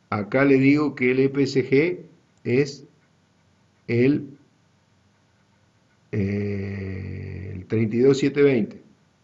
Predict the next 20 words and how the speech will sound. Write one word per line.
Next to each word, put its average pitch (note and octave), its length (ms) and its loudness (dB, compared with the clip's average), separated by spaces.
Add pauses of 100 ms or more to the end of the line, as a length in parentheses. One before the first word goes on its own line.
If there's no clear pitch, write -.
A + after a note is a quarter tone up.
(2250)
Acá, C3+ 800 0
decime G3+ 560 4
qué F#3+ 100 4
te, - 280 2
qué F3+ 120 6
te F3+ 160 4
dice F3 320 6
ahí D#3 220 6
en B2+ 100 4
codificación, C3 880 2
por A2+ 140 -4
la A2+ 80 -2
duda, A2+ 300 0
¿no? B2 200 -6
Esa A#2+ 180 -10
cosa A#2 220 -6
que G#2+ 80 -10
tengamos A2+ 400 -6
otro G#2 160 -10
problema. G2+ 400 -10